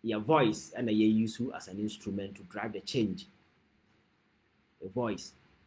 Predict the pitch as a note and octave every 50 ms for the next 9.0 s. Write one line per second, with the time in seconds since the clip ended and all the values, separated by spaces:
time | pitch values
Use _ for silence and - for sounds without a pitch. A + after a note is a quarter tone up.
0 | _ _ _ _ _ _ _ _ _ _ _ _ _ _ - - - - - A#2+
1 | - - B2 A2 - B2+ A#2+ A2+ - A#2+ A2+ A2+ G#2+ G#2+ G#2+ G#2 F#2+ F#2+ F#2 F#2
2 | G#2 A2 G#2+ G2+ G2+ - - A2+ A2+ G#2 F#2+ F#2 G2 G2 F#2+ F2+ E2+ F2 F2 -
3 | - - C3 B2+ F3+ E3 C3 C3 C3+ C3 C3+ D#3 B2+ A#2+ C3 B2+ - C3+ A#2+ A#2+
4 | G#2+ G#2 G#2+ A2 A2 G#2+ G2 F#2 F#2 F#2+ G2 G2 G2 - - - _ _ _ _
5 | _ - A2 A#2+ A#2+ - - A#2+ B2+ B2+ A#2+ G#2 G2 F#2+ - - A#2+ A#2 A#2 A2+
6 | A2 - A#2+ A2+ - G#2 G#2+ G#2+ G#2+ G#2+ G#2+ B2 A2+ G#2+ A2 G#2+ G#2+ G#2+ G#2+ G2
7 | G2 G2 G2 G2+ G2 F#2+ F#2+ G2 G2+ G2+ G#2 G2+ G#2 G2 F2+ E2+ F#2 F#2 D#2 -
8 | - _ _ _ _ _ _ _ - G#2 G#2 G#2+ G#2+ A#2+ A#2 A2+ A2 G#2 G2+ -